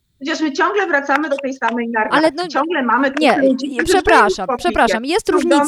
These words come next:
Speaker 1: Donald Tusk,
Speaker 2: między,
Speaker 1: Jarosław Kaczyński.
Speaker 2: jest różnica jednak między,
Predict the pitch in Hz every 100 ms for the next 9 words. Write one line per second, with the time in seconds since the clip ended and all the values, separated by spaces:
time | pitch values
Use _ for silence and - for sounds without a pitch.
0 | 247 240 269 247 262 - 269 339 359 320
1 | - 196 427 427 494 494 587 453 349 254
2 | 294 427 269 339 330 381 - 202 190 -
3 | - 226 175 190 214 - 240 285 302 240
4 | 208